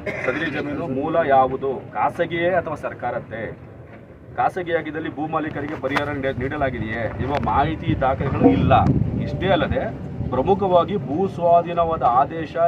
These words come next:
ಗೆಜೆಟ್ ಪ್ರಕಟಣೆ, ಗ್ರಾಮ ಪಂಚಾಯತಿಯಿಂದ ಪುರಸಭೆಗೆ ಈ ಸಂಬಂಧ ದಾಖಲಾತಿಗಳ ಹಸ್ತಾಂತರ ಅಥವಾ ಸ್ವೀಕೃತಿ ಇತ್ಯಾದಿ ಯಾವುದೇ ದಾಖಲೆಗಳು ಸಹ ಲಭ್ಯ ಇರುವುದಿಲ್ಲ." ಅಂದ್ರೆ ಇಲ್ಲಿ ಒಂದು ಅಕ್ವೈರ್ ಆಗಿದೆ ಅಂತ ಹೇಳ್ತಾರೆ, ಅಕ್ವೈರ್ ಪ್ರೋಸೆಸ್ ಇಲ್ಲ,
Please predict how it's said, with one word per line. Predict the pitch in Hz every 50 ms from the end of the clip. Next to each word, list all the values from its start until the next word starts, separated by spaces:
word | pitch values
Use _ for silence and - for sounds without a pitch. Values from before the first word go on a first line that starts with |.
| 165 - -
ಗೆಜೆಟ್ | 120 117 120 151 170 - -
ಪ್ರಕಟಣೆ, | 170 156 143 147 147 147 151 160 165 - -
ಗ್ರಾಮ | - 117 135 156 170
ಪಂಚಾಯತಿಯಿಂದ | 165 165 170 156 - 160 156 151 143 - 143 151
ಪುರಸಭೆಗೆ | 151 - - 143 143 143 151 147 147 147 - - - - - - - - - - - -
ಈ | -
ಸಂಬಂಧ | - - - - - - - -
ದಾಖಲಾತಿಗಳ | - - - 139 - - 151 151 - - - -
ಹಸ್ತಾಂತರ | - - - - - 151 147 - - -
ಅಥವಾ | - - - -
ಸ್ವೀಕೃತಿ | - - - - - - - -
ಇತ್ಯಾದಿ | - - - - - - - -
ಯಾವುದೇ | - - - 175 196 220 254 233
ದಾಖಲೆಗಳು | 190 170 156 147 135 131 143 147
ಸಹ | - 151 185
ಲಭ್ಯ | 196 135 117 101 107
ಇರುವುದಿಲ್ಲ." | 98 - - - - - - - - - - - - - - -
ಅಂದ್ರೆ | 131 - - 151 170 226 247 196
ಇಲ್ಲಿ | 151 151
ಒಂದು | 156 147 -
ಅಕ್ವೈರ್ | - - - 196 226
ಆಗಿದೆ | 226 220 214 208
ಅಂತ | 208 196 180
ಹೇಳ್ತಾರೆ, | 175 170 147 151 135 131
ಅಕ್ವೈರ್ | 113 - - 196 202
ಪ್ರೋಸೆಸ್ | 170 - 160 185 - - 185 -
ಇಲ್ಲ, | 175 156 120 98 92 98 101 -